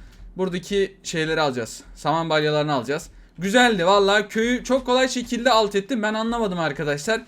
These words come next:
Yani daha zor olmasını bekliyordum ama inanılmaz derecede kolay oldu.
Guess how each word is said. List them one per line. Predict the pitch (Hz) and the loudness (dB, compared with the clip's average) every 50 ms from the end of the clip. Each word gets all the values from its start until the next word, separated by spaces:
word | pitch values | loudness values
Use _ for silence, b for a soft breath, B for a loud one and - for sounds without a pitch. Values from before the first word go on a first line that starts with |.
| B B B B B - | B B B B B -4
Yani | 165 170 175 180 180 175 175 170 175 | -2 0 0 0 -2 -2 -4 -2 2
daha | 175 196 226 233 | 4 4 4 4
zor | 196 240 247 233 | 4 2 4 4
olmasını | 226 226 226 226 226 220 - 226 240 233 | 4 4 2 2 0 -2 0 0 2 2
bekliyordum | 233 233 233 233 233 254 240 220 226 | 2 2 0 0 0 2 2 4 4
ama | 247 240 240 247 269 294 - | 4 4 4 4 2 0 -2
inanılmaz | 196 202 214 220 233 233 240 247 254 254 262 220 | 0 0 2 2 2 2 2 2 2 2 2 2
derecede | 226 214 220 220 220 220 247 240 | 0 -2 -2 -2 -2 -2 -2 -2
kolay | 226 208 208 226 226 220 | 0 2 4 6 6 6
oldu. | 190 160 151 165 202 254 | 4 2 0 -2 -4 -4